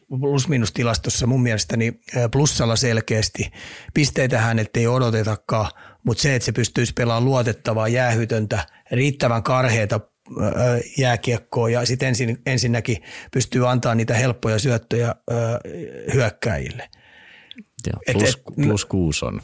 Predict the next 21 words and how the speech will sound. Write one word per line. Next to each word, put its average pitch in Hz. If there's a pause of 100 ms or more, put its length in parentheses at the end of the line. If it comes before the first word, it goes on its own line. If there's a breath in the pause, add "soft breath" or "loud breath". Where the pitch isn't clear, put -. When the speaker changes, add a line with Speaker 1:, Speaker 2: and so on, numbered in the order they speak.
(100)
Speaker 2:
ja 80
se 80
ei 73
Anaheimissa 73
ole 67 (200)
mitenkään 71 (920 soft breath)
<laughs> -
taattu 80
juttu. 67 (580)
Speaker 1:
No 123
ei, 101
jos 101
Anaheimilla 110
on 120 (160)
miinus 117
neljäkymmentäkaksi 117
joukkueena 120
yhteensä, -
että -
se -
on 98